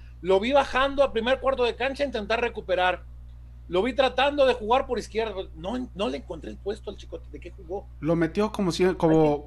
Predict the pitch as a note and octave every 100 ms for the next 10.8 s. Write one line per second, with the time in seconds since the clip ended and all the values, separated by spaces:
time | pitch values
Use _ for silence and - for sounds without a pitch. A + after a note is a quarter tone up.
0 | C3 C3+ A#2 D3 D#3 D#3 G#3+ G#3 G3+ G#3
1 | A3+ A3 D#3+ E3 D#3+ D#3+ F#3+ G3+ A3 A3+
2 | E3 D3 C#3+ D#3 F3 G3+ F3 F#3+ F#3 E3
3 | D#3+ F#3 E3 C#3+ C3 E3+ E3 - C3+ D#3
4 | E3+ F#3 D3+ B2+ D#3 D3+ B2+ - - -
5 | - - - - - D3 F3+ A#3 A#3 F#3
6 | E3 D3+ C#3+ F3 G#3+ A3 - - G3+ B3+
7 | C#4+ D#4+ - - - - - - - -
8 | D3+ D3+ D3 D3 D3 C#3 E3+ G#3 A#3+ A#3
9 | A#3 G#3+ A#3 A3+ G3+ - - D#3 G3+ G#3
10 | G#3 G#3+ G#3+ F#3 G#3 F3+ E3 G3+